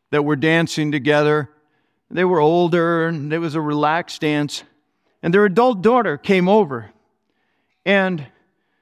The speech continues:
she kinda moved her way in, and all of a sudden, the three of them are dancing together, and it wasn't real vibrant, but it was beautiful. This beautiful acceptance.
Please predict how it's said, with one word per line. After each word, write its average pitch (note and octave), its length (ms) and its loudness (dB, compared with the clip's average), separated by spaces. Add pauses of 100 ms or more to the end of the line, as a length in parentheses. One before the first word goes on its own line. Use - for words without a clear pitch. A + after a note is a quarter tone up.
(180)
she - 240 -2
kinda G3+ 420 0 (420)
moved A#3+ 380 4
her A#3+ 80 4
way A#3 320 4
in, A3 400 4
and F#3 180 -2 (600)
all D4+ 180 4
of C#4 80 2
a A#3+ 60 0
sudden, C4+ 400 4
the G3+ 80 2
three D4+ 340 2
of G#3 100 2
them D#3+ 140 0
are E3 60 0
dancing G#3 540 2
together, D3+ 440 2
and F3 120 -2
it G3+ 100 -4
wasn't D#3+ 420 -2
real D3+ 400 0 (400)
vibrant, F#3 600 0 (720)
but G3+ 320 0 (800)
it C#4+ 140 4
was D4 280 2
beautiful. C#4+ 720 0 (720)
This A#3+ 280 0
beautiful A3 960 2
acceptance. B3+ 720 -2